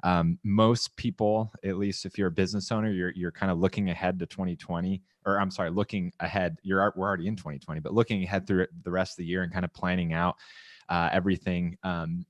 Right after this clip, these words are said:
if you're really organized, you probably did all of your planning at the end of twenty nineteen, but if you're not as organized like me, then you're probably still kind of in that planning phase, uh, all through January. And so quick wins, um,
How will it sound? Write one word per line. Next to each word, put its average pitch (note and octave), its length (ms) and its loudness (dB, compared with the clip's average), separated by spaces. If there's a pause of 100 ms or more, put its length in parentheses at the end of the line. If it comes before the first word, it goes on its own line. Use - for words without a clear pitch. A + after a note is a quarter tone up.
(220)
if G#2 200 -6
you're G2 420 2
really G#2+ 340 2
organized, A#2+ 540 -2
you F#2+ 60 -2
probably F#2+ 260 2
did F2+ 120 2
all F2 120 6
of F2 100 0
your E2+ 120 0
planning F2+ 460 -2
at D#2+ 140 -4
the E2+ 120 -6
end D#2 80 -6
of D2+ 80 -10
twenty F2 300 -2
nineteen, F2 680 -2
but D#2+ 160 4
if - 160 -6
you're D#2+ 100 -2
not E2 240 0
as D#2+ 120 -4
organized D#2 560 -4 (680)
like D#2 320 -6
me, A#2 400 0 (360)
then F2 120 0
you're E2 100 0
probably D#2+ 420 0
still - 240 -6
kind D#2 200 -4
of D2 80 -8
in D2+ 100 -6
that - 160 -4
planning D#2+ 340 -2
phase, D2 580 -6
uh, C#2+ 260 -6
all D#2 140 -2
through D#2 180 -6
January. D2+ 600 -2
And D#2+ 140 -2
so F2+ 240 4 (400)
quick D3+ 240 4
wins, C3+ 500 4
um, G#2+ 400 8